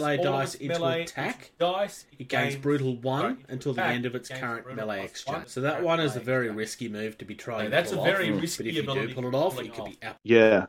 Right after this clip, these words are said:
Speaker 3: Um, Track is... Um, is a really good, uh, model. I like him a lot. Uh, for thirteen rice, he's really, really, really good. He's a co-, he's a very competent fighter, which is something that you, um, as a Bakemono player, you kinda lack sort of a melee, a, a strong melee fighter. I mean, Ig would be your closest one.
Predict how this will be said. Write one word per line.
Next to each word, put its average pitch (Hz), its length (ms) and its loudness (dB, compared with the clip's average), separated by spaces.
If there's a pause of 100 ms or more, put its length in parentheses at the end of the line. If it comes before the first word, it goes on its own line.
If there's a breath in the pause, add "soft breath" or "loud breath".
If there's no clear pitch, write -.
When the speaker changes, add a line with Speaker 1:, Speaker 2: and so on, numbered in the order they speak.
(160)
Speaker 3:
Um, 123 360 12
Track 147 320 10
is... 127 220 12 (340)
Um, 104 440 10
is 98 140 6
a 101 40 6
really 104 260 10
good, 98 340 12 (180)
uh, 95 200 8
model. 110 380 10
I 98 100 10
like 98 200 12
him 98 80 6
a 92 60 8
lot. 117 300 10
Uh, 95 200 6
for - 120 -2
thirteen 98 380 10
rice, 104 240 8
he's 95 160 2
really, 92 300 12
really, 98 360 10
really 90 280 8
good. 95 160 10
He's 95 100 6
a - 40 2
co-, - 200 8
he's 107 160 10
a 95 60 10
very 107 320 12 (120)
competent 98 500 8
fighter, 123 360 12 (340 soft breath)
which 95 200 6
is 92 120 8
something 92 300 8
that 90 220 6 (280)
you, 95 280 8 (160)
um, 92 320 4 (140)
as 98 140 6
a 92 40 4
Bakemono 95 560 10
player, 98 140 12
you 92 160 12
kinda 101 280 10
lack 92 400 12
sort 120 200 12
of 113 80 12
a 113 40 12
melee, 113 300 12
a, 101 300 8
a - 20 8
strong 110 320 10
melee 110 220 12
fighter. 113 220 10
I 92 120 6
mean, 107 200 8
Ig 117 200 12
would 113 140 12
be 107 80 8
your 101 140 12
closest 101 460 10
one. 101 320 10